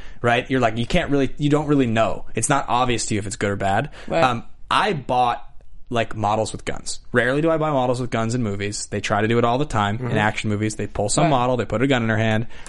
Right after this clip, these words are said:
Speaker 1: For whatever reason, I bought it. I, I liked them as characters. Here's a question for you guys.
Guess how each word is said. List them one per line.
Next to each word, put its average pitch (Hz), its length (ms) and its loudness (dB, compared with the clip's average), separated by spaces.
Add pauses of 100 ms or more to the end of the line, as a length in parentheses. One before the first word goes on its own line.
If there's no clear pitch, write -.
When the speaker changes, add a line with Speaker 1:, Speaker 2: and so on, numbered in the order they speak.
(680)
Speaker 1:
For 165 140 4
whatever 196 320 4
reason, 160 500 2 (300)
I 139 160 2
bought 143 320 4
it. - 140 -6 (200)
I, - 100 -2
I 135 240 2
liked 139 400 0
them 131 160 2
as 117 100 0
characters. 170 480 -2
Here's 262 220 4
a 202 60 4
question 107 260 0
for 101 80 -2
you 98 80 0
guys. 104 200 0